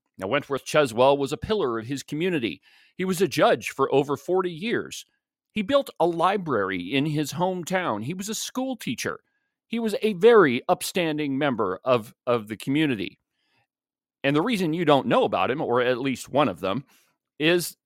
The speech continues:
that Revere rode north to Boston to tell John Adams and Thomas Jefferson that the British were on the way.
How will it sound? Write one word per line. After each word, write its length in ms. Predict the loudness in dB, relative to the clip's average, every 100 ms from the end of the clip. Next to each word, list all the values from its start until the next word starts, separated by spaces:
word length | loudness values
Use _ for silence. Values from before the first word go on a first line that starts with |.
| _ -20 _
that 200 | 2 2 2
Revere 420 | 2 2 2 0
rode 360 | 4 4 4 0
north 320 | -2 -2 -6
to 100 | 0
Boston 520 | 4 4 2 -10 -12 _ _ _ -12
to 80 |
tell 260 | -2 0 2
John 280 | 2 0 2
Adams 340 | 0 0 -6
and 100 | -8
Thomas 300 | -4 -4 -2
Jefferson 500 | -2 -2 -2 -8 -6
that 140 | -8 -10
the 60 |
British 420 | -4 -2 -2 -6
were 120 | 0 0
on 160 | 0
the 80 | -2
way. 360 | 0 0 -2